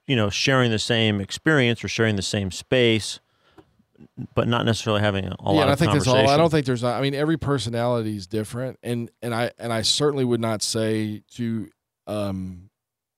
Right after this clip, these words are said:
Speaker 2: you, you do not wanna force <laughs> things. Uh, you may wanna force time, meaning, uh, so here's the thing I would force. We're driving from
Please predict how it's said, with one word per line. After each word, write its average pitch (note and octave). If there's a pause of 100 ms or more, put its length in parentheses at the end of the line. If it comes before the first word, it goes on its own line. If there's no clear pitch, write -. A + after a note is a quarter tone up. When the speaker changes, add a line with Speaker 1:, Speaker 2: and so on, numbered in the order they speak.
(300)
Speaker 2:
you, D3
you D3+
do C#3+
not D#3
wanna C3
force C3
<laughs> -
things. - (440)
Uh, -
you D3
may F3
wanna F3+
force C#3
time, A2+
meaning, D#3+ (520)
uh, - (120)
so C#3+ (640)
here's F3
the E3+
thing D3+
I A#2
would G#2+
force. G2+ (680)
We're D3+
driving C3+
from A#2+